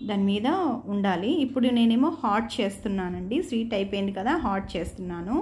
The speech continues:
దానికి పచ్చిమిర్చి, కల్లు ఉప్పు, కొత్తిమీర,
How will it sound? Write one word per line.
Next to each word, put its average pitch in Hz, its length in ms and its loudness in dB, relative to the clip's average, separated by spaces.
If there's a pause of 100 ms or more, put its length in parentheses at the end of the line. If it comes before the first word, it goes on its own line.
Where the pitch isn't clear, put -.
(480)
దానికి 233 400 4 (260)
పచ్చిమిర్చి, 233 720 0 (160)
కల్లు 208 280 2 (100)
ఉప్పు, 254 260 -4 (840)
కొత్తిమీర, 226 500 4